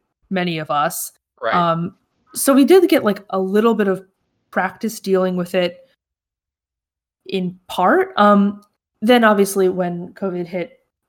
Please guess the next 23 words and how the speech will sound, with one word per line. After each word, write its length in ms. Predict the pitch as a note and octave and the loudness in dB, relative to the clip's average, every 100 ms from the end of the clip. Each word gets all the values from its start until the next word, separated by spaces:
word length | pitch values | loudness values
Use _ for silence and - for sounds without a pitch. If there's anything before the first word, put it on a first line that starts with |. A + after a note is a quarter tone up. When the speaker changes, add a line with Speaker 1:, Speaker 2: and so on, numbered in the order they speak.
| G3+ | -12
Speaker 1:
bigger 300 | F#3+ F#3 F3 | -8 -4 -4
in 360 | - E3+ E3+ - _ _ | -4 -8 -10 -14 _ _
the 140 | F#3+ F#3 | -10 -2
U 220 | F3+ F3 | 0 2
S, 420 | E3+ E3 - - _ _ _ _ _ _ _ _ _ _ | 0 -2 -6 -14 _ _ _ _ _ _ _ _ _ _
things 340 | - F#3 F3 - | -2 -2 -2 -4
kind 220 | F#3 F3 | -4 -2
of 340 | E3 E3 - _ _ - | -4 -8 -20 _ _ -8
unraveled 460 | G3 F#3+ F3+ F3 F3 | -2 0 0 -2 -6
a 40 | |
little 160 | F3 E3+ | -6 -4
bit 120 | F3 | -6
in 60 | G3+ | -2
terms 220 | A3+ F#3+ | -2 -2
of, 60 | |
like, 220 | F3+ E3+ _ _ _ _ - | -4 -6 _ _ _ _ -6
the 120 | F#3+ | -4
actual 260 | F3 - | -4 -6
physical 340 | E3 F#3 F3+ F3+ | -6 -6 -8 -10
production 420 | F3+ E3+ - E3+ | -6 -6 -6 -10
of 140 | E3 | -8
books 500 | - A3 A3+ - - | 0 0 0 -6 -8
and, 300 | F#3 E3+ E3 | -6 -6 -8